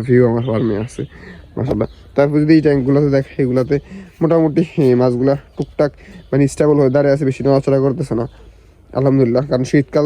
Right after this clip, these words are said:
তো একদম ভোরে ভোরে মাছ এমনিতেই নড়াচড়া খুবই কম করে। তারপরে দেখ আলহামদুলিল্লাহ, তারপরে এই যে এই পাশে যদি আমার গাছগুলো দেখাই, এখানে পুত্তলিকাগুলা, হ্যাঁ, দেখেন কী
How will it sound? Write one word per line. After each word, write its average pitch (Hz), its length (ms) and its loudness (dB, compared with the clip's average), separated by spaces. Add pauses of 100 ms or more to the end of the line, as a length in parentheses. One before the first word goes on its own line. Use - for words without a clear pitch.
তো 170 100 0
একদম 143 240 0
ভোরে 135 200 0
ভোরে 139 200 2
মাছ 135 120 -2 (460)
এমনিতেই 160 420 4 (100)
নড়াচড়া 151 420 2
খুবই 156 280 4
কম 143 120 0 (100)
করে। 127 140 -2 (440)
তারপরে 135 340 0
দেখ 127 160 0
আলহামদুলিল্লাহ, 135 500 2 (340)
তারপরে 135 320 -2 (420)
এই - 80 -4
যে 135 100 0
এই 156 100 6
পাশে 147 180 -2
যদি 143 160 0
আমার 139 160 0
গাছগুলো 123 300 0 (160)
দেখাই, 127 220 -4 (460)
এখানে 135 260 0
পুত্তলিকাগুলা, 143 640 0 (180)
হ্যাঁ, 123 220 0
দেখেন 131 200 -4 (520)
কী 202 80 2